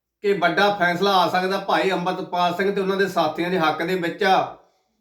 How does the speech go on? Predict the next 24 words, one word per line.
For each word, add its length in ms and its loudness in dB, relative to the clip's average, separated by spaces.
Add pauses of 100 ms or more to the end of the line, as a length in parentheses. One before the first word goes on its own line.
(180)
ਭਾਈ 260 2
ਅੰਮ੍ਰਿਤਪਾਲ 680 0
ਸਿੰਘ 120 -2
ਤੇ 160 -2
ਉਹਦੇ 180 2
ਸਾਥੀ 380 0
ਨੇ 120 2
ਜਿਹੜੇ 220 2
ਉਹ 120 0
ਜਲਦੀ 340 2
ਰਿਹਾ 240 2 (120)
ਹੋ 180 0
ਜਾਣਗੇ। 420 2 (920)
ਇਹ 160 0
ਵੱਡੀ 300 2
ਖਬਰ 260 2
ਸਾਹਮਣੇ 320 0
ਕੇ, 360 -4
ਸਾਹਮਣੇ 400 -2
ਨਿਕਲ 260 -2
ਕੇ 100 0
ਆ 120 4
ਰਹੀ 220 2
ਆ। 100 2